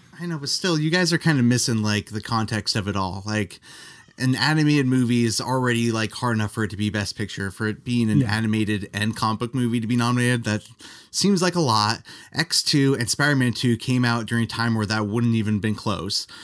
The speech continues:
Speaker 1: I agree with
Speaker 2: Mm-hmm.
Speaker 1: The Dark Knight. Like, that, I think The Dark Knight's the best comic book movie ever made, so that makes sense to me.
Speaker 2: Mm-hmm.
Speaker 1: But honestly, like, I don't think Black Panther is the best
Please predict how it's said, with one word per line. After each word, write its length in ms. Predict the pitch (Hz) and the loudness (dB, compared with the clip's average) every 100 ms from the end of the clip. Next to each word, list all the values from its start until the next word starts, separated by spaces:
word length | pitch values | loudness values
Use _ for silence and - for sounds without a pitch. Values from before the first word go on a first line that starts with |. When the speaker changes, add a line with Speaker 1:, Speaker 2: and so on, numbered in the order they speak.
| - - | -12 -4
Speaker 1:
I 100 | 123 | -2
agree 300 | 117 160 170 | 2 4 6
with 140 | 139 | 4
Speaker 2:
Mm-hmm. 80 | 117 | 4
Speaker 1:
The 60 | |
Dark 260 | 131 127 - | 2 0 0
Knight. 420 | 107 120 104 101 | 0 2 0 -2
Like, 220 | 110 101 - | -4 -4 0
that, 340 | 120 120 117 - - - - - - - | 0 0 -2 -14 -20 -20 -20 -20 -20 -10
I 180 | - 127 | -2 0
think 200 | 131 131 | 2 0
The 40 | 110 | 2
Dark 220 | 123 107 | 0 0
Knight's 180 | 110 - | -2 -2
the 0 | 117 | -2
best 160 | 110 | -2
comic 200 | - 110 | -2 -4
book 120 | 107 | -2
movie 200 | 117 104 | -4 -2
ever 160 | 104 98 | -2 -4
made, 320 | 107 107 95 | -4 -4 -4
so 100 | - | -4
that 340 | 110 113 - 101 | -2 -2 -6 -8
makes 240 | 104 - | -6 -4
sense 220 | 120 123 | -4 -2
to 100 | 123 | -2
me. 180 | 98 95 | -2 -2
Speaker 2:
Mm-hmm. 40 | 92 | -4
Speaker 1:
But 220 | 101 98 - - - - | -6 -6 -14 -18 -6 0
honestly, 440 | 214 208 160 151 | 2 2 2 2
like, 280 | 135 120 - | 2 0 -2
I 40 | 143 | -2
don't 180 | 180 - | 0 0
think 200 | 180 139 | -2 -2
Black 180 | 139 | -4
Panther 340 | - 143 165 123 | -2 -2 0 -2
is 160 | 110 | -2
the 80 | 120 | -4
best 520 | 101 117 131 143 - | -4 -2 -2 -4 -6